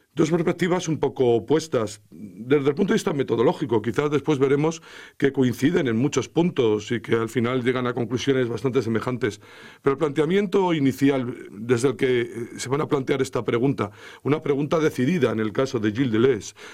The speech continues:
porque nos vamos a centrar hoy en uno de sus libros, el último libro de mil novecientos noventa y uno, que es que si la filosofía, que es la filosofía, que está escrito como algunos de su última época junto a, a Félix Guattari.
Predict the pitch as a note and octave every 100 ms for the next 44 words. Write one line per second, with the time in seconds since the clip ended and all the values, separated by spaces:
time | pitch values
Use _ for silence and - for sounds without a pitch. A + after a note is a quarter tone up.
0 | - C3 A#2 C3 A#2 A#2 C#3+ C#3+ B2+ C3
1 | B2+ B2+ C#3 C3+ B2 B2+ C3 B2+ A#2 B2+
2 | A#2 D#3 D3 D3 - - C#3 C#3 A#2+ C3
3 | B2+ B2 A#2 C3 C3 B2 A#2+ B2 A2+ B2
4 | C3 C3+ - - - - - _ - B2+
5 | - A#2 A2+ G#2+ B2+ A#2+ - B2+ C3 B2
6 | D#3+ B2+ B2+ B2+ A#2 B2 A2+ A#2+ C3+ B2
7 | - - - - C3 D3+ - E3 D#3 D#3
8 | C3+ B2 A#2 A#2 A#2 B2 D3 B2 B2+ A2
9 | C3+ C3+ C#3 A#2+ B2 C3+ - C3 - -
10 | - - - - D3+ D3+ - C3+ B2 A#2+
11 | A#2 A2+ G2 E2+ - _ _ _ _ -
12 | - C3+ A#2+ A2+ A#2+ A2 F#2